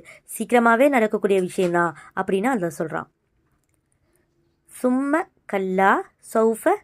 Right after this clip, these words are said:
தஅலமூன். இதோட பொருள் என்ன அப்படின்னா, பின்னர் அவ்வாறல்ல, விரைவில் அதன் பலனை நீங்கள் அறிந்து கொள்வீர்கள். அதாவது ஒரே விஷயத்தை அல்லாஹ் சுப்ஹானஹு வ தஆலா ரெண்டு முறை சொல்லியிருக்கிறான். நம்ம ஒரு விஷயத்த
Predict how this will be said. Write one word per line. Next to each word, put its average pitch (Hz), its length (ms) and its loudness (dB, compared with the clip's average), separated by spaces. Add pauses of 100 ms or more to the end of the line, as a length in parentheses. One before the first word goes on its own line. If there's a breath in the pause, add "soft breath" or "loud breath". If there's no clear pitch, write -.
(180)
தஅலமூன். 170 640 -2 (560 soft breath)
இதோட 202 220 -2
பொருள் 202 280 0
என்ன 190 120 0
அப்படின்னா, 190 280 -2 (340 soft breath)
பின்னர் 233 320 0 (100)
அவ்வாறல்ல, 180 580 2 (400 soft breath)
விரைவில் 285 500 2
அதன் 208 260 2
பலனை 202 320 2
நீங்கள் 226 320 0
அறிந்து 185 320 -2
கொள்வீர்கள். 170 520 -2 (360 loud breath)
அதாவது 180 360 2 (280 loud breath)
ஒரே 208 280 4
விஷயத்தை 254 360 0
அல்லாஹ் 208 260 4
சுப்ஹானஹு 202 280 0
வ 180 60 -4
தஆலா 202 180 2
ரெண்டு 208 280 0
முறை 220 140 -2
சொல்லியிருக்கிறான். 180 500 -6 (220 loud breath)
நம்ம 208 260 -2
ஒரு 202 180 2
விஷயத்த 202 400 0